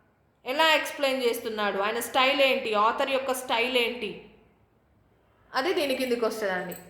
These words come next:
ఓకేనా? నెక్స్ట్ techniques of narration. ఎలా నరేట్ చేస్తున్నాడు? ఎలా ఎక్స్‌ప్లెయిన్ చేస్తున్నాడు? ఓకేనా? డైలాగ్స్ ఎలా ఉన్నాయి? డిస్క్రిప్షన్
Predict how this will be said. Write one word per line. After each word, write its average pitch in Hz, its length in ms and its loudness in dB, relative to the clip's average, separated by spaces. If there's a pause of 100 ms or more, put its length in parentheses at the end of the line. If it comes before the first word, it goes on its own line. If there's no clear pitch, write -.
(480)
ఓకేనా? 302 380 2 (1080)
నెక్స్ట్ 262 360 -2
techniques 302 580 2
of 294 300 2
narration. 240 460 2 (1900)
ఎలా 311 200 4
నరేట్ 277 460 2
చేస్తున్నాడు? 233 400 0
ఎలా 285 240 2
ఎక్స్‌ప్లెయిన్ 269 500 -2
చేస్తున్నాడు? 214 800 -4 (1400)
ఓకేనా? 269 280 4
డైలాగ్స్ 285 560 4
ఎలా 262 220 2
ఉన్నాయి? 214 440 -2 (420)
డిస్క్రిప్షన్ 262 680 -2